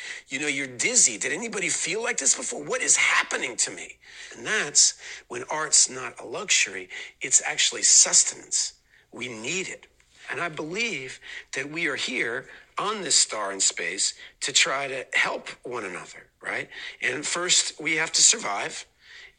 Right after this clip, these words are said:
and then we have to thrive. And to thrive, to express ourselves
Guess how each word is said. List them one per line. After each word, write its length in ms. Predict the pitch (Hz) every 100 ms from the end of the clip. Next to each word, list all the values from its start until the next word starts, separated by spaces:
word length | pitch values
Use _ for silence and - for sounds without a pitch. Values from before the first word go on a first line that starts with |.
| -
and 140 | 151
then 100 | 190
we 100 | 185
have 200 | 156 147
to 80 | 180
thrive. 580 | - 190 175 104 101 - _ -
And 120 | -
to 120 | -
thrive, 720 | - 165 233 226 113 131 - -
to 340 | - 156 143 -
express 580 | 131 - - - - -
ourselves 840 | 165 - - - - - - -